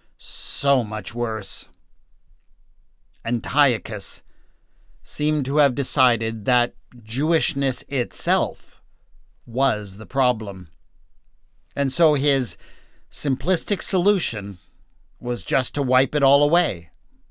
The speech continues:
He set up altars to the Greek gods throughout the countryside and required the people to make sacrifices. He even renovated the great temple in Jerusalem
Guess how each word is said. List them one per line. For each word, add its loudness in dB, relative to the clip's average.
He -8
set 0
up 0
altars 2
to -2
the 0
Greek -2
gods 0
throughout 4
the -4
countryside -4
and 2
required 4
the -2
people -4
to -6
make 0
sacrifices. -4
He -2
even 0
renovated 0
the -4
great 0
temple 0
in 2
Jerusalem 0